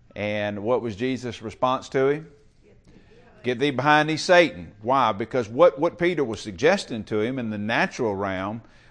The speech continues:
was to have pity on yourself. Pity yourself. You don't have to go through this hardship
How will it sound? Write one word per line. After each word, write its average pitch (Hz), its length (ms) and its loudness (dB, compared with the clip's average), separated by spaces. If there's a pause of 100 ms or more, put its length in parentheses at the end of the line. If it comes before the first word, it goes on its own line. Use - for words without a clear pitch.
was 120 380 0
to 123 100 -2
have 139 180 0
pity 165 260 0
on 101 200 -4
yourself. 87 540 -12
Pity 170 260 2
yourself. 98 480 -6
You 131 200 -4
don't 143 300 0
have 135 320 -6
to 113 80 -8
go 113 240 -2
through 151 580 2 (360)
this 98 420 -6
hardship 131 800 2